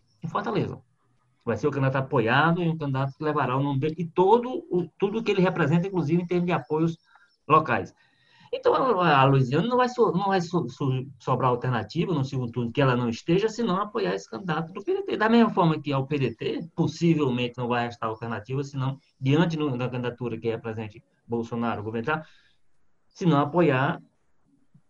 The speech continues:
a Luiziane. Há negociação em torno disso, lá.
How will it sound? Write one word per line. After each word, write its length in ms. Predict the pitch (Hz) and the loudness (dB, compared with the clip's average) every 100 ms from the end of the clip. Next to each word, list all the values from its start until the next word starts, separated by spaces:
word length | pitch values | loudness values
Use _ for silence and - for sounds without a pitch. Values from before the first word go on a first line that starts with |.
| - | -4
a 80 | 131 | 0
Luiziane. 400 | 139 160 160 113 | 2 4 2 0
Há 220 | - 415 339 | -2 0 0
negociação 560 | 139 139 143 123 135 | 0 0 -2 -2 -2
em 60 | 131 | 0
torno 240 | 143 143 | 0 0
disso, 320 | 143 196 202 | 0 -2 -2
lá. 180 | 185 113 | -8 -8